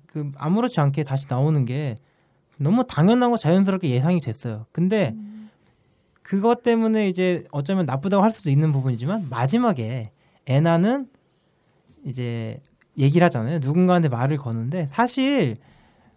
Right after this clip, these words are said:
Speaker 1: 모르겠습니다. 감독이 정말 어떻게 의도했는지 제가, 저도 이제 가태형님이 아니기 때문에 모르겠지만 제가 해석한 걸로는 그냥 혼잣말이잖아요.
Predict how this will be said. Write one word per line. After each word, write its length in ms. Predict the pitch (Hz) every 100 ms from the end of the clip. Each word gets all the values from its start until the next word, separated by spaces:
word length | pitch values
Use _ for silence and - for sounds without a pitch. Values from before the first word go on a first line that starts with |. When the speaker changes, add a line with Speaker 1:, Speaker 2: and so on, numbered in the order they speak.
| _ -
Speaker 1:
모르겠습니다. 580 | 143 196 220 175 135 123
감독이 540 | 160 190 226 240 214
정말 280 | 160 170 139
어떻게 260 | 139 180
의도했는지 500 | 190 185 190 185 180
제가, 340 | 170 127 143 135
저도 240 | 139 135 139
이제 200 | 120 123 _
가태형님이 720 | - 143 151 147 143 139 139 147
아니기 260 | 113 127
때문에 260 | 123 123 127
모르겠지만 720 | 123 135 123 127 170 175 113 _
제가 240 | - 175 214
해석한 360 | 233 220 190
걸로는 360 | 156 139 170 196
그냥 280 | 135 143 165
혼잣말이잖아요. 800 | 233 254 233 156 117 104 117